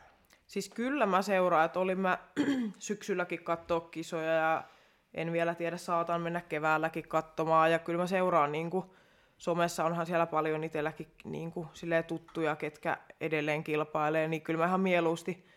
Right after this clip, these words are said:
sellaisia ihmisiä, niinku, seuraankin.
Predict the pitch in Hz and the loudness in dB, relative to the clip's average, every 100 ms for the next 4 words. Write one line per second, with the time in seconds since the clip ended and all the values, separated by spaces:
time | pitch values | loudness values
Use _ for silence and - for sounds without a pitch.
0 | _ _ _ _ _ - 202 196 190 190 | _ _ _ _ _ -2 0 0 0 -2
1 | 202 190 190 196 190 - - 202 202 202 | -2 -4 -4 -2 -2 -4 -8 -8 -8 -8
2 | - 170 156 139 147 165 | -4 -2 -2 -2 -2 -6